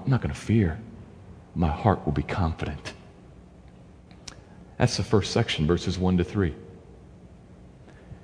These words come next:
It's replete with who the Lord is, and "I will not fear."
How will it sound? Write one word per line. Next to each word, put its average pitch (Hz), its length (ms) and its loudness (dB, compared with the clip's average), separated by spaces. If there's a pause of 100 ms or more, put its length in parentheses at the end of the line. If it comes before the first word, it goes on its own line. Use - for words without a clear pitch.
(160)
It's - 180 -2
replete 120 560 6
with 90 140 4
who 135 220 8
the 135 80 8
Lord 131 320 10
is, 117 540 6 (240)
and - 180 -2
"I 107 200 10
will 104 180 6
not 101 240 4
fear." 73 300 0